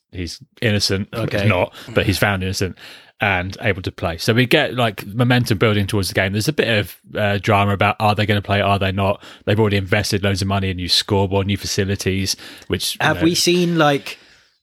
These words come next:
Speaker 2: Ivan Drago style shots of the New York Rangers being really good in training
Speaker 1: We
Speaker 2: or
Speaker 1: see them
Speaker 2: anything like that?
Speaker 1: watching a game where, uh, a fight breaks out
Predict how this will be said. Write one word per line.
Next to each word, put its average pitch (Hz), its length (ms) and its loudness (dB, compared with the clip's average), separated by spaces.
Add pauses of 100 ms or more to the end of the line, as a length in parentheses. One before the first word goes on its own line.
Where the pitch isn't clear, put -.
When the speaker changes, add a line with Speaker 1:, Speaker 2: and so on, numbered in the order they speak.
(120)
Speaker 2:
Ivan 139 440 0
Drago 139 480 2
style 117 580 0
shots - 460 -2
of 117 200 -2
the 123 80 0
New 123 180 0
York 123 260 2
Rangers 131 440 0
being 110 300 0
really 113 320 4
good 104 420 0 (140)
in 107 220 -4
training 117 400 0
Speaker 1:
We 127 80 6
Speaker 2:
or - 20 4
Speaker 1:
see 170 240 6
them 151 240 4
Speaker 2:
anything 127 80 2
like 143 100 6
that? - 60 -10
Speaker 1:
watching 120 380 2
a 117 100 -4
game 101 640 0
where, 104 540 0 (200)
uh, 107 260 -2
a - 60 -10
fight - 340 2
breaks - 300 -2
out 98 320 0